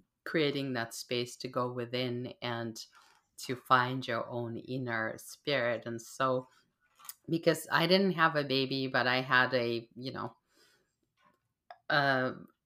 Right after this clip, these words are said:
a health challenge, cancer, that I feel completely empowered through because I've decided to create that space for myself.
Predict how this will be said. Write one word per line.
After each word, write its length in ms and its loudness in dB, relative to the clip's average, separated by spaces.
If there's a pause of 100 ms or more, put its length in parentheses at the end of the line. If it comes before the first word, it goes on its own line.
(120)
a 60 0
health 440 6
challenge, 540 4
cancer, 640 0
that 160 2
I 420 4 (500)
feel 640 -2
completely 760 -4
empowered 680 4
through 500 -4
because 480 -4
I've 220 -4
decided 640 -2
to 120 -12
create 380 -8
that 200 -4
space 360 -4
for 120 -6
myself. 500 -4